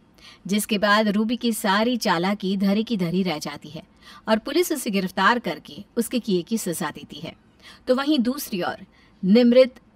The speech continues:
जैसा कि उसने शादी के बाद अपना जीवन जीने का सोचा था, वो उसी तरह से अपने ससुराल में बिना सास के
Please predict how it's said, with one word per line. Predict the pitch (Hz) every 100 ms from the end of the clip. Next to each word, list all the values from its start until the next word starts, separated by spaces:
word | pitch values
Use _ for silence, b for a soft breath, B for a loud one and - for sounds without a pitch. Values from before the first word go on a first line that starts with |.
| _
जैसा | 196 208 - 202
कि | 208
उसने | 196 196
शादी | 185 190 175
के | 202 214
बाद | 185 202 202
अपना | 214 202
जीवन | 175 196 214 208
जीने | 185 202 214
का | 208
सोचा | - 185 226
था, | 214 123 - B B B _
वो | 233
उसी | - 247 - 320
तरह | 294 254
से | 247
अपने | 240 190 180
ससुराल | 185 - 175 165 226
में | 190 127 b b b 185
बिना | 208 233 277 302
सास | - 147 - -
के | 147